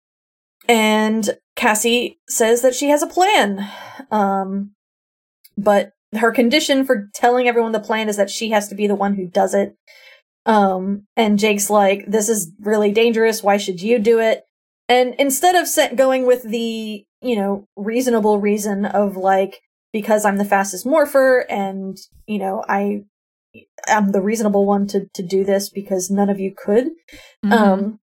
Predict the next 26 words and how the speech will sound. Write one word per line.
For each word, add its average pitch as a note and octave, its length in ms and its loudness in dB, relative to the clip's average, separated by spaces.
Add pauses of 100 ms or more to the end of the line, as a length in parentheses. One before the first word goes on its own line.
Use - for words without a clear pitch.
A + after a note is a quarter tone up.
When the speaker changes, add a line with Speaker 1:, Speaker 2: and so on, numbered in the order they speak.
(100)
Speaker 1:
and B3 160 4
she's B3+ 260 0
like, A#3+ 320 2 (420)
"Uh, G3 580 2 (220)
actually, B3 560 2
I'm A#3 140 0
doing B3 200 2
it A#3 120 2
because A3+ 280 -4
I A3 60 2
let A#3 200 2
the A3+ 80 2
Veli G#3+ 320 -2
take G#3 240 -6
Marco. G3 520 0
I A#3+ 100 0
could A#3+ 180 -2
have G3+ 100 0
morphed. G3+ 300 -2
I G3 60 2
could A3 160 -2
have F#3 120 -4
drawn G3+ 260 -2
it G3+ 140 -6
to A3 140 -4
me." G3+ 340 -6